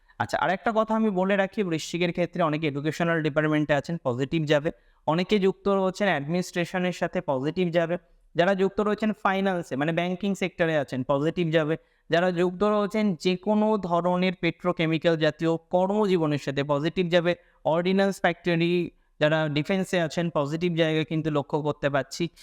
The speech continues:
বেশ পজিটিভিটি লক্ষ্য করতে পারছি। যারা ইন্স্যুরেন্স, মানে type of ফাইন্যান্সের সাথে যুক্ত, তাদেরও। যারা Ministry of, আহ, হোম অ্যাফেয়ার্স বা এই ধরনের কিছু কানেকশনের সাথে যুক্ত রয়েছেন, তাদের ক্ষেত্রে কিন্তু ডেভেলপমেন্ট থাকবে। ট্যুরিজম, Ministry of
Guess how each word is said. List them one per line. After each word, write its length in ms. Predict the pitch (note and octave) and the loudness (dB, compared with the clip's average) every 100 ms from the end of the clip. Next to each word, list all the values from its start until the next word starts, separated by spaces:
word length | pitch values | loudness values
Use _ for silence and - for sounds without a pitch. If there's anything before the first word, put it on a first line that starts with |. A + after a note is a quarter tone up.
| _ - | _ -2
বেশ 300 | D#3 A3+ - | 0 0 0
পজিটিভিটি 580 | G3 F#3 F#3 F#3+ F#3 F#3 | 0 2 0 0 0 0
লক্ষ্য 300 | F3 D#3+ E3 | 0 0 -2
করতে 260 | E3 D#3 D#3 | -2 -2 -2
পারছি। 260 | D#3 - | -2 0
যারা 160 | D#3+ D#3+ | 0 0
ইন্স্যুরেন্স, 800 | D3 F#3 F#3+ G#3 F#3 D3+ A#2 - | -2 -2 -2 0 0 0 -2 -6
মানে 140 | F#3+ | -4
type 260 | A3+ G#3+ F#3+ | 0 0 0
of 100 | G3 | -2
ফাইন্যান্সের 500 | - D#3+ D#3 D3+ D#3+ | -2 0 0 -2 -4
সাথে 240 | D3+ C#3 | -4 -4
যুক্ত, 360 | C#3 C3 _ F#3+ G3+ _ _ | -2 -4 _ -4 -4 _ _
তাদেরও। 380 | C3+ C3 A#2 A2 _ _ B2 | 0 0 -2 -4 _ _ 0
যারা 180 | D3 | 2
Ministry 680 | E3 D#3+ F3 F3+ - G3 G3+ | 2 2 0 -2 -2 0 2
of, 520 | F#3+ D#3 D#3+ D#3+ - | 2 2 0 -2 -4
আহ, 460 | C3 C3 B2+ - - - | -2 0 -2 -6 -6 -2
হোম 140 | F3 | 2
অ্যাফেয়ার্স 680 | E3+ D3 E3 D#3+ D#3 D#3 - | 0 0 -2 0 -2 -6 -12
বা 220 | C#3+ C#3+ C#3+ - _ | -2 -2 -2 -10 _
এই 140 | F3 | 0
ধরনের 340 | G3 G3+ G3+ F#3 | 2 2 0 -2
কিছু 180 | F#3+ G3 | -2 0
কানেকশনের 480 | E3 E3 - E3+ | 0 -2 -2 -4
সাথে 220 | E3 D#3+ D#3+ | -2 -2 0
যুক্ত 280 | D3+ - | -2 -2
রয়েছেন, 480 | D#3 C#3 C3+ - C#3+ | -2 0 -2 -2 -4
তাদের 260 | C#3+ C#3 D3+ | 0 0 0
ক্ষেত্রে 320 | D3+ C#3 D3 | -2 -2 -2
কিন্তু 280 | C#3 C#3 C#3 | 0 0 0
ডেভেলপমেন্ট 640 | C3 C#3+ D#3 D3 D3 D3 | 2 2 2 0 -2 0
থাকবে। 240 | C#3 B2+ | -2 -2
ট্যুরিজম, 640 | C#3+ G3 G#3+ G#3+ G#3 F#3+ F#3+ | -2 0 2 2 2 2 0
Ministry 460 | F3 - F3+ | -2 -2 -2
of 20 | E3+ | 0